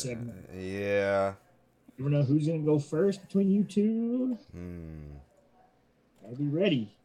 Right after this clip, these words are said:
Speaker 1: We're gonna talk about, I guess, uh, I guess we'll talk about the obvious here. <clears throat> All right. Gonna go ahead and go in three, two, one, and go. So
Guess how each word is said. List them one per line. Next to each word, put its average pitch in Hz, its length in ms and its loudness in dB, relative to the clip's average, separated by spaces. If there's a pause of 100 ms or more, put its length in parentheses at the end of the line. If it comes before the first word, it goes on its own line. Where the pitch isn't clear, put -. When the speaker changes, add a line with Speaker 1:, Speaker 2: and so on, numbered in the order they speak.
(160)
Speaker 1:
We're 90 120 -14
gonna 87 120 -8
talk 90 340 -4
about, 80 420 -4 (180)
I 87 80 -12
guess, 139 420 -2
uh, 90 560 2
I 104 60 -16
guess 120 140 -10
we'll 101 80 -6
talk 98 260 -6
about 87 260 -10
the 82 120 -8
obvious 82 440 -8
here. 80 280 -8 (520)
<clears throat> - 440 -16
All - 60 2 (720)
right. 123 420 8 (1500)
Gonna 104 140 -4
go 101 160 6
ahead 104 160 6
and 90 100 -4
go 98 340 4
in 85 300 -4
three, 110 340 0
two, 107 380 0
one, 127 560 0
and 95 840 -2
go. 85 300 -2 (1120)
So 170 480 12